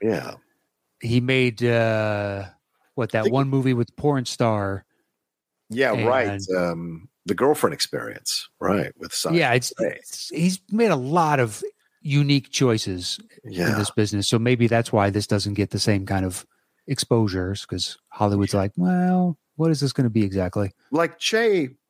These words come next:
Speaker 1: was the last time he was, like, in the conversation for these kinds of, like, really powerful films. But
Speaker 2: You
Speaker 1: yeah.
Speaker 2: talking about the Vinny Chase,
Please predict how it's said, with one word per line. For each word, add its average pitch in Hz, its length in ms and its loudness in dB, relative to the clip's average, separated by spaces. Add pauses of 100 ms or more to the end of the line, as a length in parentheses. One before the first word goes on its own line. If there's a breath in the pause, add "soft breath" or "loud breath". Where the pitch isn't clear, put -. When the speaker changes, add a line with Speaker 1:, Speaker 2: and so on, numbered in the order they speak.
(320)
Speaker 1:
was 160 180 2
the 135 100 2
last 135 360 2
time 107 240 2
he 92 100 -2
was, 92 240 0
like, 85 220 2
in 85 60 -4
the 80 60 -6
conversation 92 880 0
for 67 180 -12
these - 200 -10
kinds - 280 -18
of, - 140 -20
like, - 280 -20 (1200)
really 80 300 2
powerful 71 560 0
films. 104 580 0
But 110 140 -2
Speaker 2:
You 147 40 2
Speaker 1:
yeah. 165 60 2
Speaker 2:
talking 127 140 0
about 123 160 0
the 123 160 0
Vinny 123 260 0
Chase, 135 580 -2